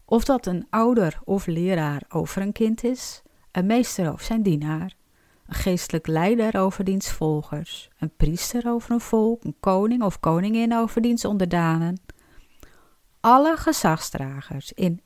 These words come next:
elke hoedanigheid. Met name zelfs hooggeplaatste landsleiders of meer nog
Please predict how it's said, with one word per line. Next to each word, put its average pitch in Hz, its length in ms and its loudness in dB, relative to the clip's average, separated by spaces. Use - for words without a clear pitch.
elke 214 400 4
hoedanigheid. 160 1080 -4
Met 180 180 -2
name 277 420 -2
zelfs 220 800 -4
hooggeplaatste 190 920 2
landsleiders 165 960 -6
of - 280 -4
meer 220 340 4
nog 151 520 -6